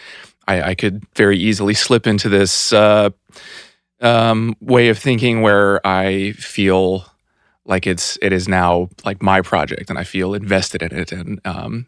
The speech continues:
the second that that happens, um, things, things start to go south. Like, the, you know, creativity kinda, kinda stops at that point and you become worried about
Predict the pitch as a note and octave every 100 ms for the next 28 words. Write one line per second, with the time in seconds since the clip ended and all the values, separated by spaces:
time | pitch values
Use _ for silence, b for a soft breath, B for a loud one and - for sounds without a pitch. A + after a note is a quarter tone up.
0 | _ F#2+ - A2+ A2 F2 E2+ F2+ E2+ C#2+
1 | F#2 G2+ - - B B B _ - E2
2 | E2 F2+ F#2+ C3 - _ _ _ _ _
3 | _ _ _ - G2 F2+ F2 - - -
4 | - G2+ - F2 F2 D#2+ - F#2 G#1+ -
5 | E2+ E2+ - b b _ - E2+ E2 D#2+
6 | B1 E2+ D#2 A#2 _ _ - - - _
7 | _ _ _ _ _ - G2 F2+ G2+ E2+
8 | E2 G2 F2 - - D#2 - - E2+ D#2+
9 | E2+ D#2 - E2 F#2 F#2+ G2 A2+ F#2+ F2+
10 | F#2+ F2+ F#2 F2+ F2+ C2+ -